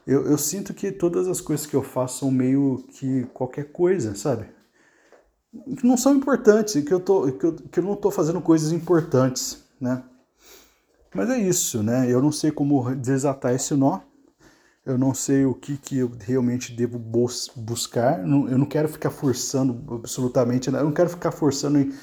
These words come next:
importância na minha vida, não quero fazer isso. É... Me deixa um pouco melancólico,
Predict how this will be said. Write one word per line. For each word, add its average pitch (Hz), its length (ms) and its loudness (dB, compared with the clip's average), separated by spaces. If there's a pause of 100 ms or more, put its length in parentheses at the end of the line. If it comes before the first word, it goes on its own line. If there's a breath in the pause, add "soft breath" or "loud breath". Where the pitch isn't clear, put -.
(300 loud breath)
importância 135 800 0
na 110 100 -4
minha 110 220 -4
vida, 120 340 -4 (100)
não 110 140 -6
quero 123 300 -4
fazer 113 320 -2
isso. - 320 -6 (1000 soft breath)
É... 123 600 0 (1500 loud breath)
Me 175 300 0
deixa 180 240 6
um 175 60 -4
pouco 160 220 -6
melancólico, 131 920 2